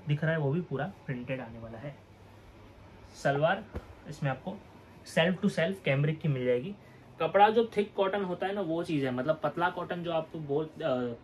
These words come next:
पता नहीं चलेगा आपको, बाकी पतला cotton market में मिलता है, पर ये जो मैं दे रहा हूँ आपको सब thick cotton है। ये देखिए,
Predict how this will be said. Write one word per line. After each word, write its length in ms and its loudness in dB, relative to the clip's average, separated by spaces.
पता 180 6
नहीं 120 4
चलेगा 280 2
आपको, 240 0
बाकी 220 2
पतला 320 2
cotton 300 -2
market 380 0
में 100 -2
मिलता 280 0
है, 160 -8
पर 100 4
ये 160 6
जो 120 2
मैं 120 2
दे 100 4
रहा 80 2
हूँ 80 2
आपको 180 -4
सब 280 2
thick 180 4
cotton 240 0
है। 100 -6
ये 80 -4
देखिए, 120 -8